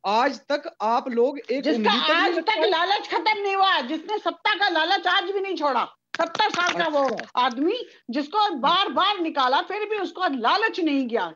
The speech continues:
Speaker 2: कि मैं अभी भी
Speaker 1: अच्छा, क्या,
Speaker 2: आऊंगा,
Speaker 1: क्या,
Speaker 2: मैं
Speaker 1: क्या
Speaker 2: लड़
Speaker 1: लालच
Speaker 2: लूं,
Speaker 1: किया उन्होंने?
Speaker 2: मैं लड़ लूं,
Speaker 1: उन्होंने
Speaker 2: मैं रिक्वेस्ट
Speaker 1: उत्तराखंड
Speaker 2: कर
Speaker 1: के
Speaker 2: रहे हैं,
Speaker 1: विकास
Speaker 2: मुझे
Speaker 1: की बात
Speaker 2: प्लीज
Speaker 1: की,
Speaker 2: टिकट दे दो, मैं
Speaker 1: उन्होंने
Speaker 2: लड़ लूं
Speaker 1: उत्तराखंड
Speaker 2: और मैं
Speaker 1: के लिए योजनाएं
Speaker 2: मुख्यमंत्री बनूं,
Speaker 1: बनाई,
Speaker 2: उनका आखिरी
Speaker 1: उन्होंने
Speaker 2: उद्देश्य है
Speaker 1: युवाओं को
Speaker 2: मुख्यमंत्री
Speaker 1: रोजगार
Speaker 2: बनना।
Speaker 1: दिया, उन्होंने कन्याधन योजनाएं चलाई, आपने सारी योजनाओं को बंद किया, वो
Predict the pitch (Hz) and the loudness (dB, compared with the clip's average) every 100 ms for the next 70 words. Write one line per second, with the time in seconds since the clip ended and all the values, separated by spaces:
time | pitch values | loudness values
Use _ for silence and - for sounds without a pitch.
0 | - 226 240 370 254 254 330 330 277 320 | -6 -4 0 -2 0 2 4 4 2 2
1 | 269 262 262 277 - 226 226 - 240 214 | 2 2 2 2 2 0 0 0 2 4
2 | 240 233 254 285 392 294 294 294 330 359 | 4 4 2 0 0 0 0 0 2 2
3 | 349 311 320 339 403 196 359 294 - 240 | 2 2 0 0 0 2 4 2 4 2
4 | 233 226 349 311 262 359 190 226 349 240 | 2 0 -2 0 0 0 0 0 -2 0
5 | 254 381 - 302 339 277 302 269 311 311 | 2 2 0 0 0 0 -2 2 2 4
6 | - 269 311 311 311 359 - 226 254 254 | 2 4 4 2 2 0 0 0 2 2
7 | 269 330 381 480 466 - 403 - 466 349 | 0 0 0 0 2 2 0 -2 0 0
8 | 277 320 330 330 339 339 214 - 233 320 | 0 0 0 0 0 0 0 2 2 2
9 | 311 233 226 262 381 269 214 - 202 214 | 2 2 2 2 0 0 0 0 -2 -2
10 | 262 254 294 320 _ _ _ 196 214 202 | -2 -2 -2 -4 _ _ _ -6 -2 -2
11 | 240 302 302 254 254 269 247 277 262 208 | 0 -2 -2 -2 -2 -2 -2 0 0 -2
12 | 208 220 240 277 277 320 247 240 277 214 | -2 -2 -2 -2 -2 0 0 0 -4 -6
13 | 185 214 254 247 269 285 269 302 294 - | -8 -6 -8 -6 -6 -4 -4 -2 -4 -2
14 | 311 190 196 247 | -2 0 0 -2